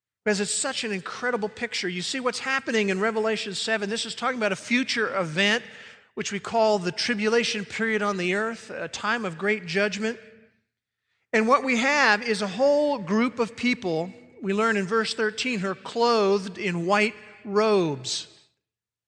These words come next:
And John asks, "Where did these people come from?" And the answer is in verse fourteen,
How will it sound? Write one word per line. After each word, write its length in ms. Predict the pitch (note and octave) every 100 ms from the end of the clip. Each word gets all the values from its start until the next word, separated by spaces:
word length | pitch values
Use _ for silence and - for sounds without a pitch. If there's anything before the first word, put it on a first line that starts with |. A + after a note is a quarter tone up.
| _ _ _ -
And 200 | G#3 G3
John 580 | E3 A#3 C#4 D4+ D#4 D4+ - -
asks, 680 | B3 A3+ G3 G3+ - - -
"Where 340 | G3+ F3 C#4+ F4+
did 200 | D4+ A3
these 220 | A#3 A3
people 480 | - A#3+ A#3 C#4 C4
come 400 | - D4 D#4+ D4+
from?" 440 | - G3+ F3 B2+ - - _ _ _ _ _ _ _ _ _ _ _ _ _
And 140 | G#3+ A3
the 160 | A#3
answer 240 | D4+ - C#4
is 120 | G#3
in 100 | G#3+
verse 240 | G#3+ A#3+
fourteen, 760 | - B3+ A#3 - A#3+ G#3+ G3 A#3+